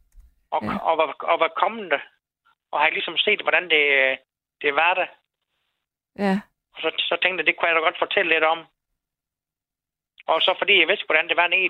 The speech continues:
Speaker 1: Tur-, i Nordtyskland nå, med deres familie dernede.
Speaker 2: Mm.
Speaker 1: For du snakkede jo lidt om andre lande, hvor det jo ligesom var forældrene, de, de tog sig af de gamle.
Speaker 2: Ja.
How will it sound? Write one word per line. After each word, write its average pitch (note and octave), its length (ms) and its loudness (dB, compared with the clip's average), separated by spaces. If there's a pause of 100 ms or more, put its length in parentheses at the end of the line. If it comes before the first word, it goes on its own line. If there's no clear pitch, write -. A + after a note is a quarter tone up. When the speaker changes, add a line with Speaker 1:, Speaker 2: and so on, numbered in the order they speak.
Speaker 1:
Tur-, G3+ 220 -2
i F#3 80 2
Nordtyskland E3+ 600 -2
nå, E3 200 -2 (560)
med D#3 80 0
deres D#3+ 260 4
familie E3 360 2
dernede. E3+ 400 0 (640)
Speaker 2:
Mm. G3 340 2 (1300)
Speaker 1:
For - 80 -6
du E3 160 0
snakkede G3 300 2
jo E3 60 4
lidt F#3 160 2
om E3+ 100 2
andre F3+ 300 0
lande, E3+ 220 0
hvor D3 120 -6
det C#3 240 4
jo C#3+ 60 0
ligesom D#3+ 300 -2
var D3 220 2
forældrene, D3+ 420 -2
de, D3 60 -6 (120)
de - 100 -6
tog D#3 180 -2
sig F3+ 160 2
af E3+ 60 0
de D#3 100 0
gamle. E3 400 0 (960)
Speaker 2:
Ja. A3 160 4